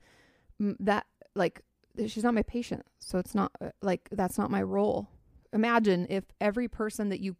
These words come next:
heard of as a therapist, other, someone else telling you, imagine if you are the person who's struggling and a friend of yours or a friend of a friend or someone that you kind of know says that you're ill,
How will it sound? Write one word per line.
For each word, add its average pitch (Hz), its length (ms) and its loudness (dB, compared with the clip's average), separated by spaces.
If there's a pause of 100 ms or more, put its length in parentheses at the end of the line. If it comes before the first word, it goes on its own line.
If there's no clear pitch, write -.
(100)
heard 220 460 0
of - 400 -2 (440)
as 185 200 0
a 196 60 -2
therapist, - 640 -2 (500)
other, 226 380 2
someone 240 380 4
else - 340 0
telling 208 400 -2
you, 175 140 0
imagine 302 360 2
if 240 140 2
you 196 480 0 (460)
are 202 120 4
the 196 100 0
person 202 420 -2
who's 190 180 -2
struggling 202 580 2
and 190 140 2
a 175 40 -4
friend 240 340 2
of 208 120 -4
yours 196 460 0
or 180 100 -2
a 180 60 -4
friend 220 240 0
of 185 80 0
a 220 60 -2
friend 220 300 0
or 196 60 -2
someone 202 260 0
that 170 120 -2 (480)
you 226 220 0
kind 262 340 6
of 202 140 4
know 175 360 2
says 190 280 0
that - 100 -6
you're 185 160 -2
ill, 185 420 2